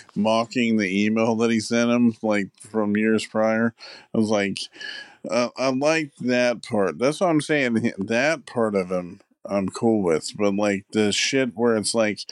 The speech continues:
you sign a contract and you're lucky that this motherfucker gives you money, and then you freak out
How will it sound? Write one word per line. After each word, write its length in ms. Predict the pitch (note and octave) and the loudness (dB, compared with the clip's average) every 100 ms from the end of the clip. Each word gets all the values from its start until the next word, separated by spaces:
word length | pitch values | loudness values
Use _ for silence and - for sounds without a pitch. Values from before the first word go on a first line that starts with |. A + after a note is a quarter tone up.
| - - - _ | -14 -14 -16 _
you 140 | A#2 | 0
sign 280 | A2+ C3+ C3 | 2 2 0
a 80 | A#2 | 0
contract 720 | - A2+ A#2 A2 A2+ A2 G#2+ | -2 0 0 2 2 2 2
and 160 | G2 G#2 | 2 4
you're 120 | A2 | 2
lucky 520 | G2+ A2 A2 A2 G2+ | 2 2 2 2 0
that 360 | F#2 F#2+ F#2+ - | 2 0 0 0
this 220 | G2 G2+ | 0 0
motherfucker 580 | - G#2+ G2 G#2 F#2 F#2 | 0 0 0 0 0 2
gives 220 | G2+ G2+ | 2 2
you 100 | G2+ | 2
money, 500 | F#2+ G#2 A2 E2 F2 - - - - - - - | 2 2 2 2 0 -4 -16 -20 -20 -20 -20 -6
and 160 | G#2+ G#2+ | -2 0
then 100 | G#2 | 2
you 140 | G2 | 0
freak 440 | - C3+ C3 A#2 | 0 0 0 0
out 340 | A2+ A2 G#2 | 0 0 0